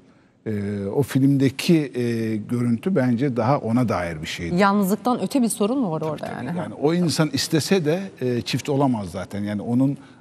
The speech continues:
Speaker 1: e, modernliğin bulaşlarını temizlesek onun üzerinden,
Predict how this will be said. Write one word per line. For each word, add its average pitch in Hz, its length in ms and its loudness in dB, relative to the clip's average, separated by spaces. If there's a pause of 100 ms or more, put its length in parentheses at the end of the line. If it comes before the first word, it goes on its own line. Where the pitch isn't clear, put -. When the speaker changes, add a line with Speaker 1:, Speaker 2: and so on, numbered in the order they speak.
(100)
Speaker 1:
e, 113 40 -6
modernliğin 127 1000 2
bulaşlarını 127 520 2
temizlesek 127 640 0
onun 107 160 0
üzerinden, 101 580 -4